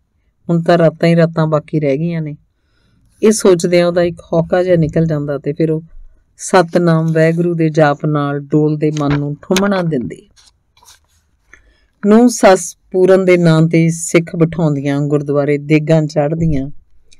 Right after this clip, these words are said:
ਸ਼ਹੀਦਾਂ ਦੀਆਂ ਸਮਾਧਾਂ ਤੇ ਵਸਤਰ ਦਿੰਦੀਆਂ, ਮੱਥੇ ਟੇਕਦੀਆਂ, ਦੇਵੀ ਦੀਆਂ ਕੜਾਹੀਆਂ ਦਿੰਦੀਆਂ, ਕੰਜਕਾਂ ਦੇ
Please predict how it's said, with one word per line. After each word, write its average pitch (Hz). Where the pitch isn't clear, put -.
ਸ਼ਹੀਦਾਂ 160
ਦੀਆਂ 156
ਸਮਾਧਾਂ 156
ਤੇ 151
ਵਸਤਰ 147
ਦਿੰਦੀਆਂ, 135
ਮੱਥੇ 160
ਟੇਕਦੀਆਂ, 139
ਦੇਵੀ 151
ਦੀਆਂ 151
ਕੜਾਹੀਆਂ 185
ਦਿੰਦੀਆਂ, 143
ਕੰਜਕਾਂ 165
ਦੇ 160